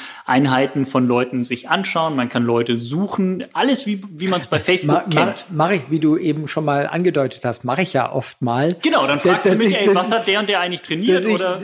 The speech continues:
Speaker 1: genau.
Speaker 2: ja, oder noch schlimmer, ich sag dann auch, das muss ich mich jetzt mal outen, dann sag ich zu meiner Frau, die natürlich bei Strava ist, sag ich dann, "Guck doch mal, was Henning am Sonntag gelaufen ist."
Speaker 1: <laughs>
Speaker 2: Noch schlimmer, jetzt wird's richtig peinlich, manchmal muss ich zugeben, laufe ich mit jemand anderem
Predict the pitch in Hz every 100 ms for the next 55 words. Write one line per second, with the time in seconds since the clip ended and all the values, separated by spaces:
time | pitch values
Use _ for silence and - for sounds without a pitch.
0 | 202 226 208 180 214 233 156 151 156 -
1 | 185 143 135 127 - 123 - 127 123 120
2 | - 131 135 131 131 139 127 135 - 120
3 | 156 170 143 120 123 120 - 135 123 117
4 | - 120 220 151 127 123 131 127 127 -
5 | 123 120 - 143 156 135 - 127 - -
6 | - 127 107 107 - - 147 143 120 -
7 | - - - 127 113 135 165 127 - 123
8 | 113 165 180 135 123 113 302 - 247 113
9 | 156 170 285 370 - - 175 160 170 294
10 | - _ _ _ _ 135 135 160 - 208
11 | 208 - - 131 127 127 208 - - _
12 | _ _ _ _ _ _ 147 294 370 214
13 | 196 185 175 170 - 160 156 175 269 -
14 | 131 233 302 262 160 135 143 127 120 123
15 | 127 147